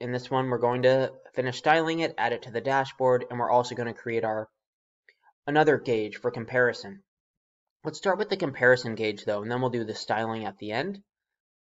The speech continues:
So what we're doing in this gauge is we're comparing the player's value for the testing event that we select with the team best value in the event that we select. And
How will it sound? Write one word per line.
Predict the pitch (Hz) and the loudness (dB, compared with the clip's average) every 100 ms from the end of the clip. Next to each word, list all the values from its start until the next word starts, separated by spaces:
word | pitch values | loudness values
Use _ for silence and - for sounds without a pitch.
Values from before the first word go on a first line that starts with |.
| _ _ _ _ _ _ | _ _ _ _ _ _
So | - 160 | 0 2
what | 175 180 | 4 6
we're | 226 | 6
doing | 156 180 175 165 | 6 0 0 0
in | 147 | -2
this | 160 | -2
gauge | - 123 120 | 2 2 2
is | 117 | -2
we're | 156 | -2
comparing | 196 147 143 147 151 160 | -2 -6 0 2 2 0
the | 151 | -4
player's | - 135 147 170 151 | -2 -2 0 0 -2
value | 117 107 135 135 104 113 160 - _ _ _ _ | -2 0 0 0 -2 -4 -4 -10 _ _ _ _
for | - 131 135 | 4 8 8
the | 123 | 6
testing | 127 147 143 143 135 | 2 2 2 -2 -2
event | 113 113 123 | 0 -2 -2
that | 98 | -6
we | 120 | -8
select | 123 120 104 117 - - _ _ _ _ _ _ _ | -6 -2 0 0 -4 -20 _ _ _ _ _ _ _
with | 147 147 151 - | 2 2 0 -16
the | 139 135 | -6 -6
team | - 147 156 | -4 -4 0
best | 165 196 196 | 2 0 0
value | 110 113 101 104 95 - _ _ _ _ _ _ _ _ _ - | -2 0 2 -2 -6 -10 _ _ _ _ _ _ _ _ _ -10
in | 135 | -4
the | 127 | -2
event | 117 113 | -2 -4
that | 107 | -6
we | 92 | -10
select. | 101 110 98 - - _ _ _ _ _ _ _ _ _ | -10 -8 -8 -8 -18 _ _ _ _ _ _ _ _ _
And | 151 170 | -2 -2